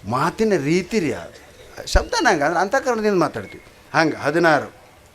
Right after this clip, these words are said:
ಇಲ್ಕಲ್ ಅಂತ ಒಂದು ಊರು ಐತೆ, ಅದು ಸೀರೆ. ಅದ್ರ ಪಕ್ಕದಾಗ ಇನ್ನೊಂದು ಊರು ಐತೆ, ನಿಮಗೆ ಗೊತ್ತಿಲ್ಲ, ತುಂಬ. ಅದ್ರ ಹತ್ತು ಕಿಲೋಮೀಟರ್ ಮುಂದೆ ಕರಡಿ.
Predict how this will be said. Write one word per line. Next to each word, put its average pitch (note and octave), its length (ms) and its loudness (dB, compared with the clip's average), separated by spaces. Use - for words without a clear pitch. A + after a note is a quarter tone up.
ಇಲ್ಕಲ್ G#3+ 480 6
ಅಂತ D#3 140 -2
ಒಂದು C3 160 -4
ಊರು G#2+ 100 -4
ಐತೆ, B2+ 200 -12
ಅದು - 160 -10
ಸೀರೆ. C3 320 -4
ಅದ್ರ F#3+ 140 2
ಪಕ್ಕದಾಗ A3+ 460 0
ಇನ್ನೊಂದು G3+ 280 0
ಊರು D#3 100 2
ಐತೆ, C#3+ 80 -4
ನಿಮಗೆ C#3 160 -2
ಗೊತ್ತಿಲ್ಲ, A#2 300 -6
ತುಂಬ. G3 340 0
ಅದ್ರ A#3 200 4
ಹತ್ತು A3 260 -2
ಕಿಲೋಮೀಟರ್ A3 340 -2
ಮುಂದೆ A3 160 -8
ಕರಡಿ. C#3+ 380 -2